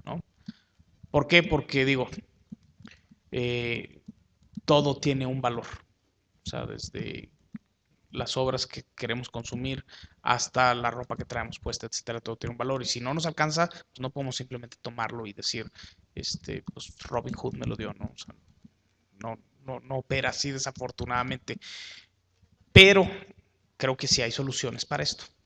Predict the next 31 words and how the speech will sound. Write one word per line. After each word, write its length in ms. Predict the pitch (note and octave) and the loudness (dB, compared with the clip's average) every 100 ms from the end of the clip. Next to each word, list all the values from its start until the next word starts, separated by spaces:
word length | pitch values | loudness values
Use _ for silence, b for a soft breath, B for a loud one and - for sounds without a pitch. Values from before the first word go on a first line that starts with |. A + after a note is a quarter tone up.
| _ _ | _ _
¿no? 120 | G#2 | -10
O 500 | B2+ _ _ _ _ | -10 _ _ _ _
sea, 140 | - A#2+ | 0 2
no 220 | C3+ C#3+ | 2 2
creo 260 | D#3 C#3+ B2 | 4 2 4
que 400 | D3+ D3 - C3 | 6 6 6 2
el 380 | B2+ B2 A#2+ - | 2 0 -4 -4
que 160 | B2+ | 0
la 120 | A#2+ | 2
gente 320 | A2 D3 C#3+ C#3+ | 0 -2 -2 -4
no 120 | C3 | -4
pueda 360 | D3 C#3+ C3 | 0 0 0
pagar 460 | - A#2+ C3 C3 - - | 0 2 4 2 0 -2
por 180 | A#2+ A#2 | -2 0
el 100 | A2+ | -2
acceso 640 | - - C3+ - A#2+ - _ _ _ _ - | 0 0 0 -4 -6 -10 _ _ _ _ -2
a 340 | A#2 A#2+ - _ _ _ _ - | 2 2 0 _ _ _ _ -6
las 260 | A#2+ - | -2 2
obras, 520 | E3 C3 C#3 - - b b b b _ _ _ _ - | 2 2 2 0 -4 b b b b _ _ _ _ -6
eh, 180 | B2+ A2+ | -4 0
se 140 | - | -2
justifique 520 | - C3 - - - | -2 -8 -6 -6 -6
tampoco 500 | - A#2 B2+ - - _ _ _ | -6 -6 -6 -8 -12 _ _ _
para 280 | B2 A#2+ B2+ | 2 4 2
impedir 580 | B2 - A#2+ B2 B2 - | 0 -4 -4 -4 -6 -8
que 220 | - A#2+ | -6 -4
se 160 | A#2 A#2+ | -4 -6
difunda 380 | A#2 - A#2+ A#2 | -8 -10 -6 -4
la 80 | A2+ | -4
cultura, 360 | A2+ - A#2 - _ _ _ - | -4 -10 -12 -14 _ _ _ -12
¿no? 180 | B2 | -12